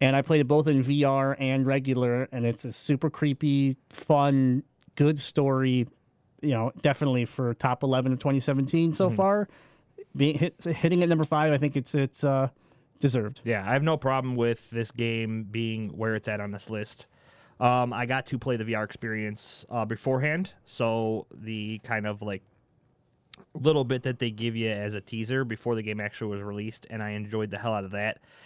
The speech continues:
Speaker 2: Haven't played it in V R, uh, since the game has released, but I have played a little bit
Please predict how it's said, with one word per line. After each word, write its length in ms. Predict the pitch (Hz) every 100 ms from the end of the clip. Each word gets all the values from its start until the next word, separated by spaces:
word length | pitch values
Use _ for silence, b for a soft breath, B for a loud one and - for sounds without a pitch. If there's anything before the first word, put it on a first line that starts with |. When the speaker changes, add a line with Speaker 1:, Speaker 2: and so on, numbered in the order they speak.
| b
Speaker 2:
Haven't 260 | 143 156 135
played 200 | 147 139
it 80 |
in 140 | 127 117
V 320 | 117 127 123
R, 460 | - 117 117 117 110 - - _
uh, 460 | 120 107 104 104 101 - _
since 680 | - - - 147 120 - -
the 100 | 117
game 220 | 120 117
has 320 | 107 123 123
released, 480 | 147 151 180 - 117
but 160 | 123 117
I 80 | 117
have 400 | 120 120 117 -
played 200 | 139 120
a 40 |
little 300 | 113 120 117
bit 260 | 107 107